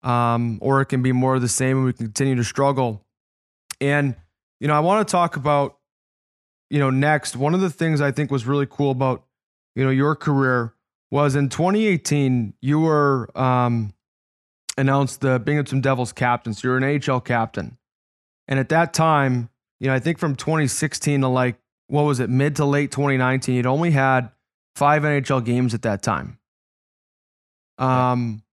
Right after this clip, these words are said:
Speaker 1: you know, what was going through your head at that point in your career? Because the longer you're in the A H L, the easier it is to keep you there.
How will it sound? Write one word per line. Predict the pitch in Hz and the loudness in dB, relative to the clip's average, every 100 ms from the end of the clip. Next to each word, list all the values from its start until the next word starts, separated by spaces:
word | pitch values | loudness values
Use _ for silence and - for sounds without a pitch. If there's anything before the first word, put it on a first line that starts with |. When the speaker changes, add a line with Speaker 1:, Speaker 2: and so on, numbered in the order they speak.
| _ - | _ -4
Speaker 1:
you | 143 | 0
know, | 131 | 2
what | 170 | 0
was | 208 220 | 0 -2
going | 151 175 165 147 | -2 0 0 -2
through | 143 151 | -2 0
your | 143 120 | 2 2
head | 127 139 | 2 2
at | 127 131 | 2 0
that | 139 - | -2 0
point | 156 147 | -2 -2
in | 143 | -2
your | 135 | -4
career? | - 127 139 139 127 113 - _ _ | -4 -2 0 2 0 -2 -8 _ _
Because | 120 143 | -4 -2
the | 127 | 0
longer | 139 165 214 208 196 | 2 2 2 2 2
you're | 165 170 | 2 2
in | 151 | 2
the | 135 | 2
A | 143 | 0
H | 139 - | 0 0
L, | 139 160 190 | 2 2 0
the | 151 | -2
easier | 107 147 135 139 | 0 0 2 0
it | 131 | 0
is | 120 | 0
to | 123 | -2
keep | - 127 | -2 -2
you | 127 | -2
there. | 104 69 | -2 -4